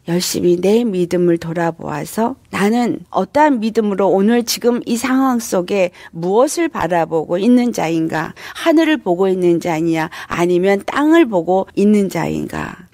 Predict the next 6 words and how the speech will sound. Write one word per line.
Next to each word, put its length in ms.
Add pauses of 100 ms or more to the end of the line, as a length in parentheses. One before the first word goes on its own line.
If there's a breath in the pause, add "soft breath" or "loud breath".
땅을 360
바라보는 640
자는 280
땅에 300
속한 500
자요, 440